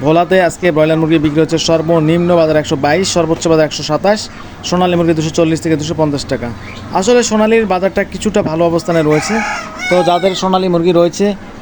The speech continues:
বা লাল মুরগি রয়েছে, অবশ্যই আপনারা বাজার যাচাই বাছাই করে মুরগিগুলো বিক্রি করবেন।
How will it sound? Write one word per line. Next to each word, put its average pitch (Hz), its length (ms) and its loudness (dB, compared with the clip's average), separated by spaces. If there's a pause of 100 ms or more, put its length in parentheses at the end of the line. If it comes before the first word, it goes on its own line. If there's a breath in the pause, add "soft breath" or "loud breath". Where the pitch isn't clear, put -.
বা 156 200 2
লাল 160 260 2
মুরগি 170 240 0
রয়েছে, 170 240 2
অবশ্যই 170 340 0
আপনারা 160 280 2
বাজার 147 360 0
যাচাই 143 300 -2
বাছাই 156 280 0
করে 156 160 0
মুরগিগুলো 151 360 2
বিক্রি 143 280 -2
করবেন। 175 300 2